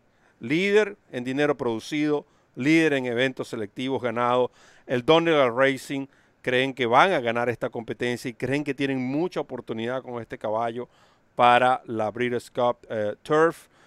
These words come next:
Eh, un veterano ya, como lo dice Ramón, eh,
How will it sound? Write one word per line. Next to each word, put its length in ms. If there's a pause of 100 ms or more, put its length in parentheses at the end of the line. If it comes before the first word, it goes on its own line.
(200)
Eh, 400
un 220
veterano 460
ya, 220
como 220
lo 140
dice 260
Ramón, 400 (460)
eh, 300